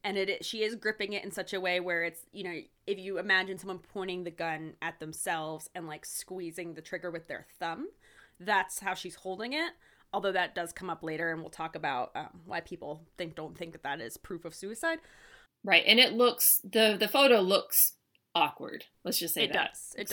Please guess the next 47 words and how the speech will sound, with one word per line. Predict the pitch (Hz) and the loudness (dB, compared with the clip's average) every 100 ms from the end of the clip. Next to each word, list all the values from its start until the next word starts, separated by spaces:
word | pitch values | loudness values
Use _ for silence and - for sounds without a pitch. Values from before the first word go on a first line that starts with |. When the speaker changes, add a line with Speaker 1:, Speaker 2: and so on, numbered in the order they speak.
| - | -6
Speaker 1:
does. | 156 147 | -8 -4
Speaker 2:
very | 175 143 139 | -4 -4 -8
awkward. | 143 - - _ _ _ _ _ - | -10 -16 -18 _ _ _ _ _ 0
Speaker 1:
And, | 269 277 | 2 4
and | 262 | 8
doesn't | 302 359 | 6 6
look | 359 - | -2 4
awkward | 233 240 269 240 | 4 4 2 2
in | |
the | 233 | 2
way | 220 214 208 | 2 2 4
that | 208 196 185 - - _ _ | 6 8 6 4 -2 _ _
you | 214 196 | -14 -10
shoot | - 247 | -6 -4
yourself | 226 226 196 202 | -4 0 0 0
and | 196 | -4
then, | |
like, | 190 185 | -4 0
that's | 185 180 | 0 0
how | 202 | -6
you | 185 190 | -6 -8
fall. | - 180 170 208 | -8 -2 0 0
It | 208 | -2
just | 202 - | -8 -6
very, | 208 202 | -2 -2
it | 202 | -4
looks, | 202 - _ | -10 -14 _
you | 202 190 | -4 -4
know, | 143 - - | -8 -16 -8
we'll, | 214 214 | -6 0
we'll, | 330 202 | 2 2
Speaker 2:
Yeah. | - | 2
Speaker 1:
we'll | 339 | 2
get | 233 233 | 2 2
Speaker 2:
Yeah, | 277 | 2
Speaker 1:
through | 254 | 0
it. | - | -2
Speaker 2:
yeah. | 143 143 - _ - - | -4 -4 -14 _ -20 -4
Speaker 1:
Couldn't | 349 349 | -2 0
find | 339 302 | 0 2
any | 277 277 | 0 0
identification, | 262 240 220 - 214 190 214 196 190 - | 2 2 0 -4 -2 0 0 0 0 0
and | 190 185 180 - - | 0 0 -4 -2 6
Auden | 220 226 202 - | 6 8 4 4
also | 214 - 220 196 185 - | 4 6 6 6 4 0
brings | 190 180 170 | -2 0 0
up, | 170 - | 0 -2